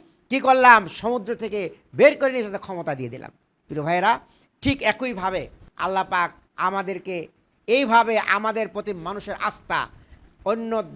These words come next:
ধর্ম, বিভিন্ন সাধারণ মানুষ আস্থাশীল হয়ে গেলেন। কেমন? প্রত্যেকটা পরিবর্তনের জন্য একজন নেতা দরকার। আপনারা মনে করেন যে শেখ মুজিবের চাইতে মাওলানা ভাসানী বড় নেতা ছিলেন না?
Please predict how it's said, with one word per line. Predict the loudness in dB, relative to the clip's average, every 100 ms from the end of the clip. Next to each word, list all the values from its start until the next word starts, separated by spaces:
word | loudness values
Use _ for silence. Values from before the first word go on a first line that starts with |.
| -12
ধর্ম, | 0 2 2 2 0 0 -4 _ _ -10
বিভিন্ন | -6 -4 -4 -2 0 0 -2 _ _
সাধারণ | -18 -8 0 2 2 0
মানুষ | -2 -2 -2 -6 -14 _ _ -10
আস্থাশীল | -10 -8 -8 -6 -6
হয়ে | -8
গেলেন। | -10 -16 _ _ -2
কেমন? | 2 4 2 0 -10
প্রত্যেকটা | -8 -8 -6 -6 -6
পরিবর্তনের | -6 -6 -2 -4 -4 -6 -6 -6
জন্য | -4
একজন | -4 -6
নেতা | -4 -2 -2
দরকার। | -4 -6 -14 _ _
আপনারা | -4 -2 -2 -2
মনে | -4
করেন | -2 -2 -2
যে | -2 -2 -4 -12 -12
শেখ | -2 -2 -2
মুজিবের | -4 -2 -2
চাইতে | -2 -2 -2 -4
মাওলানা | -6 -6 -4 -2
ভাসানী | -4 -4 -4
বড় | 0 -2
নেতা | -2 -4
ছিলেন | -2 -4 -4
না? | -6